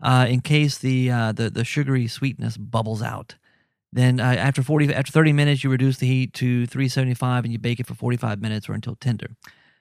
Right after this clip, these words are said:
So that's for perfectly baked sweet potatoes. Anyway, this is really good stuff. She says, "I'd say it's the bourbon that makes this dish, but the butter, the pecans, and the steins are all team players.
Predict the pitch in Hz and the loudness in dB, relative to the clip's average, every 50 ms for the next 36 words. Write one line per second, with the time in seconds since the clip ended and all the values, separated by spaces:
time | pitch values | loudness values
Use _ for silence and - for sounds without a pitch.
0 | _ _ - - 131 123 127 131 - - 120 110 - - 175 180 - 185 - - | _ _ -2 2 4 4 4 4 2 2 -2 -2 -2 0 -2 0 0 -2 -2 -2
1 | 156 147 139 139 135 - _ _ _ _ _ _ - 117 110 123 123 120 113 - | 0 0 2 0 -2 -4 _ _ _ _ _ _ -6 0 2 4 4 4 2 -2
2 | - 131 - - 127 127 120 120 - 127 - - 120 123 117 113 113 98 92 - | -8 -14 -8 -4 -2 -2 -2 -2 -4 -6 -4 -2 0 0 0 0 -2 -4 -4 -6
3 | - - - - _ _ _ _ _ _ _ _ - 143 190 254 285 262 175 123 | -8 -10 -14 -18 _ _ _ _ _ _ _ _ 2 4 6 6 6 6 6 4
4 | 110 107 104 107 107 104 - - 110 151 190 214 - - 131 120 123 120 120 127 | 4 2 0 0 -2 -4 -4 0 4 4 4 4 2 0 -2 -2 0 2 4 4
5 | 131 131 127 123 123 113 - - - 117 110 107 107 - - 175 190 190 - - | 4 4 4 2 0 -2 -2 -4 -4 -2 -2 -2 -4 -4 -2 0 0 0 0 0
6 | 147 139 135 131 123 117 - _ _ _ _ _ _ - - 143 185 214 208 - | 0 0 0 0 0 -2 -6 _ _ _ _ _ _ 0 4 6 6 6 4 4
7 | 190 175 170 156 - 131 113 127 131 147 151 165 156 143 113 113 120 127 131 - | 2 2 4 2 2 2 4 6 6 6 6 4 2 2 0 0 0 -2 -2 -2
8 | - 170 160 - - 175 180 180 185 - - - - - - 131 123 - 120 110 | -2 -2 -2 0 0 2 2 2 2 0 -4 -10 -8 -2 0 0 0 0 0 0
9 | 123 143 151 156 160 165 90 - 123 107 123 - 135 143 147 147 151 147 135 131 | 4 4 4 4 4 2 0 -2 -4 -6 -4 0 2 2 4 4 4 2 0 0
10 | 117 117 117 - 139 139 139 139 139 123 117 - - 113 123 127 127 131 131 - | -2 -4 -4 -2 -2 0 0 0 0 -2 -2 -4 -4 -2 -2 0 0 0 -2 -2
11 | - - 127 120 123 127 120 - - - 120 120 120 117 107 98 92 95 - | -4 -4 -2 -2 -2 -2 -4 -6 -8 -6 -4 -2 -2 -2 -2 -4 -6 -10 -12